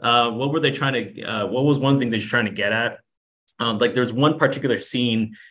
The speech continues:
and I think it was a short statement from that pastor who said, uh, you know, this is, like, what the mega churches are doing, right? Um, and that kinda caught me off guard because, um, you know, to be honest,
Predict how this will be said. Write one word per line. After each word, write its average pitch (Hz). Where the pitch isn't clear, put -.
and 117
I 120
think 156
it 143
was 117
a 113
short -
statement 113
from 120
that 101
pastor 110
who 104
said, 98
uh, 104
you 113
know, 98
this 117
is, 139
like, 113
what 110
the 101
mega 107
churches 92
are 80
doing, 82
right? 95
Um, 101
and 113
that -
kinda 175
caught 151
me 151
off 139
guard 139
because, 110
um, 107
you 127
know, 131
to -
be 127
honest, 143